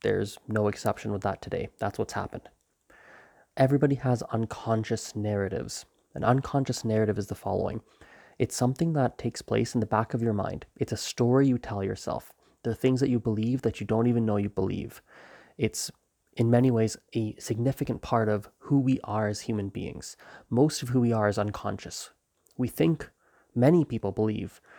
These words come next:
that their conscious selves is who they are. They believe that the things that they are aware of themselves is who they are.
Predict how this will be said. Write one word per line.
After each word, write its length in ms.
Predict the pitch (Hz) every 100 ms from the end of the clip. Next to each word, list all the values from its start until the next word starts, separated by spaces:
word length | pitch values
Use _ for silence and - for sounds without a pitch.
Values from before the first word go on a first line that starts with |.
| -
that 160 | 104 98
their 100 | 95
conscious 560 | - - 143 147 -
selves 600 | - - 104 - - - - _ _ _
is 140 | 110 -
who 140 | 120
they 160 | 101 101
are. 360 | 85 - - _ _ -
They 100 | 123
believe 360 | 120 110 107
that 260 | - 101 98 - _ _ _ _ _ _ _ -
the 60 |
things 300 | 107 151 156
that 120 | 143 131
they 160 | 127
are 80 | 120
aware 380 | 110 127 139 104
of 220 | 113 101
themselves 520 | 98 - - - - - _ _ _
is 140 | 120 104
who 160 | 113
they 180 | 101 104
are. 260 | 98 -